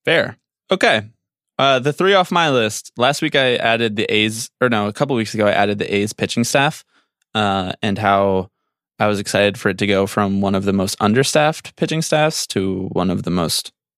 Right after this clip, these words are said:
young and fun and exciting pitching staffs. And it's taken a little longer than I was hoping, or maybe I just got my hopes up a little too early, but, uh, we're still waiting on Jesus Luzardo. We're still waiting on Jarrell Cotton.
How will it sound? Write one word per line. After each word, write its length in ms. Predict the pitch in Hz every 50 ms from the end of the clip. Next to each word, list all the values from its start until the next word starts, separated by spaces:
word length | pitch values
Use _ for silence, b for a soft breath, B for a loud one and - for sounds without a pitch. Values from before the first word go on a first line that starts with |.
| _ _ _ _ _
young 320 | - 202 101 101 - 208
and 140 | 202 190 -
fun 200 | - 202 - - 196
and 100 | 92 -
exciting 360 | - - - 82 - 120 156
pitching 260 | - 170 - - 170
staffs. 340 | - - 180 170 185 - -
And 240 | 185 208 208 202 B B B B B B B
it's 120 | 120 -
taken 240 | - 185 190 185 208
a 60 | 190
little 180 | 175 175 170 165
longer 260 | 156 156 156 156 156 151
than 100 | 147 143
I 60 | 135
was 120 | 127 120 -
hoping, 380 | 143 139 - 104 95 95 92
or 100 | - 104
maybe 280 | 107 107 107 110 117 113
I 80 | 110 110
just 340 | 98 107 101 - - - - _ _ _ _ _
got 160 | - 98 92
my 120 | 101 95
hopes 240 | 95 104 - - - 98
up 80 | - 87
a 20 |
little 220 | 92 101 92 98
too 160 | 98 - - 67
early, 300 | 90 98 82 69 64 65
but, 300 | 98 95 87 78 73 - _ _ _ _ _ _ _ _ _ _ _
uh, 540 | 101 104 101 95 95 92 92 92 95 92 82 -
we're 180 | - - 101 98
still 220 | - - - 127
waiting 220 | 131 135 135 139 135
on 120 | 135 131
Jesus 340 | 135 127 127 131 135 123 -
Luzardo. 600 | 135 120 117 110 117 127 139 143 147 147 147 139
We're 100 | 120 107
still 260 | 107 - - 110 113
waiting 440 | 110 113 113 110 113 110 110 110 110 -
on 320 | - 98 101 101 101 101 101
Jarrell 260 | 101 98 95 98 98
Cotton. 560 | - - 127 139 - 165 165 165 160 160 147